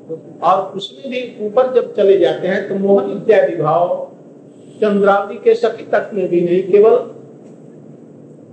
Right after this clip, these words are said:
ललिता इत्यादि में। और उससे ऊपर का जो भाव एकमात्र स्थिर भाव से श्रीमती राधिका में, और कहीं वो,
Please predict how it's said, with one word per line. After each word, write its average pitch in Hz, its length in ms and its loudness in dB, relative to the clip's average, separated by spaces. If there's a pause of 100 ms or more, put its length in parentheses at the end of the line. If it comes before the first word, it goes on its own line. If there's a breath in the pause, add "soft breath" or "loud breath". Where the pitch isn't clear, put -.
(200)
ललिता 185 300 2
इत्यादि - 480 2
में। - 160 -12 (520)
और 208 220 2
उससे 226 320 0
ऊपर 233 320 -2
का 214 300 -6
जो 208 60 -4
भाव 202 380 -2
एकमात्र 196 720 -4
स्थिर 226 600 -10
भाव 175 300 2
से 208 200 -4
श्रीमती 170 460 -10
राधिका 135 440 -4
में, - 460 -20
और 208 280 0
कहीं 202 320 -4
वो, 196 380 -4